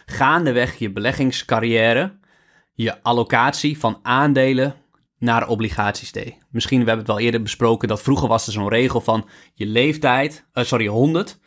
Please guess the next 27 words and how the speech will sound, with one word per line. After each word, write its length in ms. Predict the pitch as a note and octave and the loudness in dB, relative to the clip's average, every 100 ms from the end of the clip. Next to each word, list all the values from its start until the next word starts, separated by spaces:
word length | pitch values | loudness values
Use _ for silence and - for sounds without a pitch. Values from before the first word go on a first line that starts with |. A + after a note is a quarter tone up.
| _ _ - | _ _ -4
min 260 | A#2 C3 | 0 2
je 80 | B2+ | 2
leeftijd, 720 | A2+ B2 C#3 C3 C3 E3 - _ _ _ _ _ _ _ | 2 0 0 0 0 -2 -10 _ _ _ _ _ _ _
dat 320 | A#2+ B2 B2+ | -4 -2 2
deel 240 | C3 B2+ A#2 | 2 2 2
doe 160 | A#2 | 0
je 60 | A2 | 0
in 100 | G#2+ | -2
aandelen. 640 | G#2+ G#2 G2+ G2 - - - | -2 -2 -4 -6 -8 -14 -14
Dus 180 | G#2+ G#2+ | -10 -2
ben 140 | A2+ | 0
je 140 | A2 | 0
dertig, 640 | G#2 A#2 A#2+ - C#3 - - _ _ _ - | 2 2 2 -2 -2 -2 -14 _ _ _ -2
honderd 540 | A#2 B2 B2 C3 - _ _ - | 2 4 2 0 -8 _ _ -6
min 200 | A2+ A2 | -2 2
dertig, 400 | A2 D3 C3+ - | 2 2 -2 -2
doe 120 | A2+ | -4
je 60 | G#2+ | -2
zeventig 420 | - B2+ C3+ B2 | 0 0 0 -2
procent 320 | A#2 - G2+ | -6 -4 -4
in 100 | G2+ | -4
aandelen 440 | F#2+ G2 F#2+ F2+ - | -6 -6 -8 -10 -8
en 160 | A2 G#2+ | -6 -2
dertig 220 | A2+ A2+ | -2 -2
procent 300 | A2+ A2 G2+ | -6 -6 -6
in 60 | |
obligaties. 680 | F#2+ G2 G2 F#2 F2+ - - | -8 -8 -6 -6 -8 -12 -16